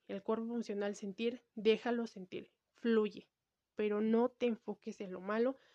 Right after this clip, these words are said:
no te enfoques en los sistemas de creencias.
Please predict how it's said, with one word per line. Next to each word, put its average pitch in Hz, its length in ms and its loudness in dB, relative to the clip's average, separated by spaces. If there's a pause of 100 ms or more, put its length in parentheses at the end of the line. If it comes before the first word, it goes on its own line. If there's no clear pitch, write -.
(340)
no 226 220 2
te 226 140 -4
enfoques 220 520 -6
en 202 100 -6
los 202 100 -8
sistemas 214 420 -8
de 214 80 -6
creencias. 214 600 -4